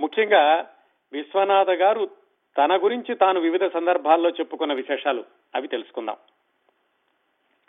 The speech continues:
విశ్వనాథ సత్యనారాయణ గారిది పద్దెనిమిది వందల తొంభై ఐదులో ప్రారంభించి పంతొమ్మిది వందల డెబ్బై ఆరు వరకు ఎనభై ఒక్క సంవత్సరాల పరిపూర్ణమైన జీవనయానం.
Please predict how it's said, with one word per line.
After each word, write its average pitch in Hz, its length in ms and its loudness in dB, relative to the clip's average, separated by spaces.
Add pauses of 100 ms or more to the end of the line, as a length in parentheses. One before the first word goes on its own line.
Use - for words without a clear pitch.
(680)
విశ్వనాథ 160 480 2
సత్యనారాయణ 139 600 0
గారిది 165 360 2 (720)
పద్దెనిమిది 165 520 2
వందల 151 320 2
తొంభై 147 400 -2
ఐదులో 156 360 2
ప్రారంభించి 151 800 -2 (640)
పంతొమ్మిది 165 440 0
వందల 151 320 2
డెబ్బై 139 400 -2
ఆరు 135 200 2
వరకు 143 420 -2 (480)
ఎనభై 147 460 -2
ఒక్క 147 180 0
సంవత్సరాల 147 640 0
పరిపూర్ణమైన 151 840 -4
జీవనయానం. 117 640 -4